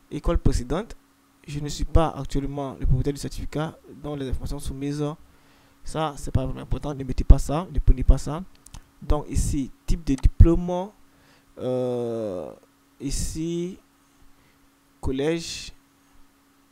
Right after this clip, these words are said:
ici, et niveau du diplôme, ici, si vous prenez là, c'est comme si vous avez eu peut-être la licence.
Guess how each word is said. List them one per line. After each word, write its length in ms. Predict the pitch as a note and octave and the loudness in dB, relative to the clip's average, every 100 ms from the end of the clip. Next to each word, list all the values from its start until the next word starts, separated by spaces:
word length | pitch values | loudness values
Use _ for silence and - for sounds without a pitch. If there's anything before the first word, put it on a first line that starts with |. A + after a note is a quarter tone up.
| _ - _ _ _ _ A#4+ D#4 | _ -20 _ _ _ _ -20 -16
ici, 440 | C#3+ - C#3+ G3+ - _ _ _ _ _ _ - | -14 -10 -10 -10 -16 _ _ _ _ _ _ -14
et 1000 | C#3+ C3+ C#3 C#3 C3+ C3+ C3 B2 B2 - - | -6 -4 -4 -4 -4 -6 -6 -8 -10 -14 -10
niveau 600 | C#3+ D3 C#3+ D#3 D3 A#2+ - | -6 -4 -2 0 0 -4 -8
du 80 | |
diplôme, 440 | - - - F3 F#3+ - - - _ - _ _ _ _ _ - | -8 2 4 4 -2 -10 -20 -20 _ -20 _ _ _ _ _ -16
ici, 800 | A#2 C#3 - - C#3+ D3+ F#3 A#3+ - - | -10 -6 -4 -4 -2 -2 -4 -6 -12 -8
si 180 | - | -4
vous 80 | D#3 | -2
prenez 300 | - C#3+ C#3 | 2 2 0
là, 320 | C3+ C#3 D#3 - | -4 -4 -4 -6
c'est 100 | - | -6
comme 160 | D3 | -6
si 120 | D#3 | -4
vous 80 | C#3+ | -4
avez 200 | C3+ C#3 | -2 -2
eu 300 | C#3 C3+ B2+ | -2 -2 -4
peut-être 280 | - C#3 - | -2 -2 -2
la 160 | C3 B2+ | -4 -4
licence. 420 | C3 D3 D#3+ - | -8 -10 -10 -12